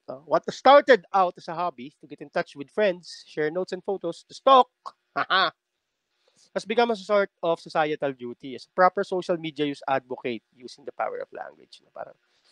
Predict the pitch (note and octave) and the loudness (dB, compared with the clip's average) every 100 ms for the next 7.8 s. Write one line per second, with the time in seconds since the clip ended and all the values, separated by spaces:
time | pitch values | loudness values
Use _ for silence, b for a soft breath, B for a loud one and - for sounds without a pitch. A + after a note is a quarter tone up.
0 | _ _ _ _ _ C4 D#4+ D#4+ C#4+ F3 | _ _ _ _ _ 0 4 8 8 8
1 | F#3 G3 G#3 _ - A3+ A#3 A3+ G#3 F#3+ | 2 -2 -18 _ -12 2 4 4 2 -10
2 | F3+ - G#3 A3+ G#3 - F#3 F#3 E3 D#3+ | -12 -4 -2 -2 -8 -10 -4 -2 -2 -4
3 | D3 - C3+ D3 C3 B2 B2+ - A2+ A2+ | -10 -8 -4 -4 -4 -12 -16 -10 -12 -12
4 | _ _ _ _ - B3 A#3+ C#4+ B3+ F3+ | _ _ _ _ 0 0 4 2 4 0
5 | F3 G#3 G#3+ A3 G#3+ G#3 G3 F#3 F3+ F3 | 0 0 0 2 4 2 -2 -4 -6 -8
6 | D3+ D#3 D#3+ D3 D3+ C3+ B2+ B2 A#2+ A2+ | -8 -6 -8 -8 -12 -10 -10 -10 -18 -20
7 | C3+ F3 A3 A#3 B3 A#3+ A#3+ A#3+ | -6 4 4 4 2 4 6 6